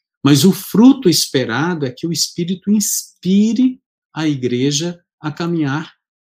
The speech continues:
junto, na igreja a caminharmos juntos, como povo de Deus, fiéis à missão que Jesus nos deu. Coisa cu-, também muito interessante e que é bom esclarecer: o parâmetro fundamental, o horizonte fundamental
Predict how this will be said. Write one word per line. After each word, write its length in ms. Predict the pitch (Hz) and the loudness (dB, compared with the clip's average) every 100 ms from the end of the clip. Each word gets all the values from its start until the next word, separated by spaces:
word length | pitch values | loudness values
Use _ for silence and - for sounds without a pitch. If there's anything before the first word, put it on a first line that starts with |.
| - | -10
junto, 480 | 180 196 254 - 110 | -4 0 2 0 -2
na 260 | 120 170 | 0 0
igreja 540 | 196 143 131 139 165 180 | 0 0 0 0 0 -4
a 60 | |
caminharmos 600 | - 185 151 147 151 180 | -6 -6 -4 -4 -4 -4
juntos, 600 | 156 175 208 156 - 90 - | -2 2 2 2 -4 -10 -6
como 360 | - 175 156 | -2 -2 0
povo 340 | - 190 147 123 | 2 4 2 -4
de 120 | 104 | -8
Deus, 380 | 87 82 76 - | -8 -10 -10 -12
fiéis 680 | - 151 135 151 170 - - _ _ _ | -4 0 0 -2 -2 -6 -10 _ _ _
à 80 | 139 | -2
missão 380 | 139 127 131 123 | 0 0 -4 -4
que 100 | 139 | -4
Jesus 460 | 135 117 110 110 | -4 -4 -6 -6
nos 220 | 117 127 - | -6 -6 -8
deu. 160 | - _ _ _ _ _ _ _ - - - _ _ _ - | -16 _ _ _ _ _ _ _ -20 -20 -20 _ _ _ 2
Coisa 260 | 208 202 | 4 4
cu-, 240 | 190 180 175 | 2 0 0
também 300 | 165 156 147 | -2 2 4
muito 260 | 135 131 | 4 2
interessante 960 | 131 120 110 - 160 170 151 - 101 - | -2 -4 -4 -4 -2 -2 -2 -4 -6 -6
e 80 | 139 | -4
que 120 | 127 | -2
é 60 | 139 | -2
bom 140 | 127 | 0
esclarecer: 880 | 131 - - 123 120 107 - 95 85 - _ _ _ _ _ _ 151 | -4 -4 -8 -8 -4 -2 -2 -4 -8 -14 _ _ _ _ _ _ 2
o 220 | 160 151 | 4 2
parâmetro 800 | - 165 151 165 226 214 190 151 | -2 -2 0 2 2 0 -2 -6
fundamental, 1000 | - 143 127 113 101 - 120 139 147 - | -4 -6 -4 -6 -8 -10 -10 -8 -8 -8
o 180 | - 143 | -4 0
horizonte 720 | 147 139 123 110 165 220 220 196 | 0 -2 -4 -2 0 0 -2 -6
fundamental 960 | 170 147 131 120 104 - 104 104 104 | -4 -4 -4 -8 -8 -8 -8 -8 -10